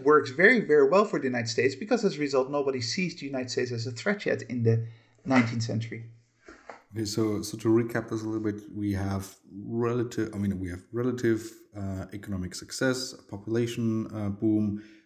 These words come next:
Speaker 2: We have the horrors of slavery and, and still the, um, I mean, the, the killing of, uh, of, of the Native Americans.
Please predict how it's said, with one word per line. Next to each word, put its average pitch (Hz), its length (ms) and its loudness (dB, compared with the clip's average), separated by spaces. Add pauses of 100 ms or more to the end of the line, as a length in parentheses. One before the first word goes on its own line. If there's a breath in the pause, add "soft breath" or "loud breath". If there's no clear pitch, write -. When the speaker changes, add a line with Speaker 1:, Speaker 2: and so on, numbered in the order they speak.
(140 loud breath)
Speaker 2:
We 104 100 -4
have 101 360 -2
the 95 360 0
horrors 110 640 -2
of 95 220 -8
slavery 110 840 0
and, 98 460 -2
and 101 180 -10
still 104 240 -8
the, 98 500 -4
um, 95 460 -8 (580)
I 110 40 -12
mean, 101 180 0
the, 92 160 -2
the 90 100 -8
killing 104 340 0
of, 98 220 -6
uh, 95 440 -6
of, 92 100 -12 (120)
of 92 140 -20
the 98 60 -10
Native 101 300 -2
Americans. 120 600 0